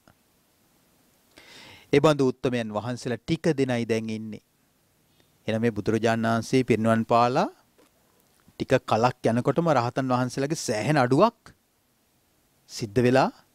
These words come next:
තියෙනවා. මොකද මේක අමාරුම දේ තුන් ලෝකේ.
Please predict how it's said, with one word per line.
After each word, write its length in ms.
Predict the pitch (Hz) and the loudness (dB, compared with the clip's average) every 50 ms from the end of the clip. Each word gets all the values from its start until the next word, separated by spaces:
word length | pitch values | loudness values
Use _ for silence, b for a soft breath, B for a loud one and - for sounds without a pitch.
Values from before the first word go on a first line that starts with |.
| _ _ _ _ _ _ _ _ _ _ - | _ _ _ _ _ _ _ _ _ _ -2
තියෙනවා. 400 | - 117 131 147 147 - - - _ | 0 0 0 0 -2 -6 -14 -16 _
මොකද 260 | _ - - 107 101 | _ -8 -6 -4 -2
මේක 200 | 107 110 - 131 | -2 -2 0 0
අමාරුම 540 | 107 92 98 98 110 131 175 240 240 226 196 | 0 0 2 4 6 6 6 6 4 2 2
දේ 160 | 175 190 214 196 | 2 0 0 0
තුන් 200 | - 165 160 156 | -2 -4 -4 -4
ලෝකේ. 440 | 151 147 151 147 - - 110 92 90 | -2 -2 -2 -4 -4 -8 -10 -12 -12